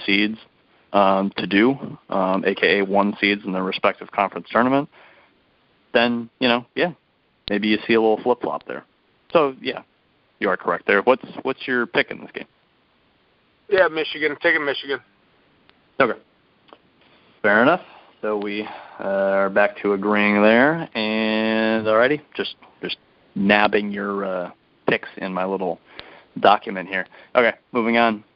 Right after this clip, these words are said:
Speaker 1: Uh, number four, Purdue. Number five, Ohio State. This game, uh,
Speaker 2: Gonna
Speaker 1: I, we both
Speaker 2: Yeah, this is gonna, this is gonna be a good one.
Speaker 1: Yeah. Yeah, we, we both see these two teams,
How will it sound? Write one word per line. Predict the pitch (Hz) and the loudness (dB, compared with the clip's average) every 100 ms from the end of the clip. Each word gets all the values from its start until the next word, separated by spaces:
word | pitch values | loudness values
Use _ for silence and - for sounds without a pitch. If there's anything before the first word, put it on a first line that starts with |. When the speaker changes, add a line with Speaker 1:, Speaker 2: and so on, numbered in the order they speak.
| - | -4
Speaker 1:
Uh, | 110 107 107 | 2 2 2
number | 123 123 | 0 0
four, | 123 117 | 2 0
Purdue. | - 110 113 | 0 -4 -4
Number | 107 104 101 | -4 -4 -4
five, | 104 104 101 | 0 0 0
Ohio | 98 101 95 - | 0 0 0 -6
State. | - 101 92 _ _ _ _ _ _ _ _ _ _ _ _ _ _ _ _ | -6 -6 -6 _ _ _ _ _ _ _ _ _ _ _ _ _ _ _ _
This | 156 156 | -2 0
game, | 156 143 165 | -2 -2 -2
uh, | - - - - - 113 113 | -8 -12 -12 -14 -10 0 4
Speaker 2:
Gonna | 151 | 2
Speaker 1:
I, | 82 107 - _ _ | 0 -10 -12 _ _
we | 104 | -16
both | 101 104 | -4 0
Speaker 2:
Yeah, | 139 | 0
this | 143 143 | 0 -2
is | 156 | 0
gonna, | 175 170 | 0 0
this | 156 220 226 | 4 4 4
is | 240 | -8
gonna | 202 208 | 0 0
be | 190 208 | 2 0
a | 175 | 0
good | 143 151 | 2 0
one. | 135 120 _ _ _ _ _ _ _ 85 95 - | -2 -12 _ _ _ _ _ _ _ -4 -4 -6
Speaker 1:
Yeah. | 117 110 80 - - - _ _ _ _ _ _ _ _ _ - | -6 -6 -6 -14 -20 -20 _ _ _ _ _ _ _ _ _ -6
Yeah, | 92 | -4
we, | 104 113 117 120 | 0 -2 -2 -2
we | 127 | 0
both | 120 110 - _ 73 76 - | 0 -2 -8 _ -20 -20 -12
see | 107 | -10
these | 98 - - | -10 -12 -12
two | 95 | -12
teams, | - 95 90 | -10 -12 -12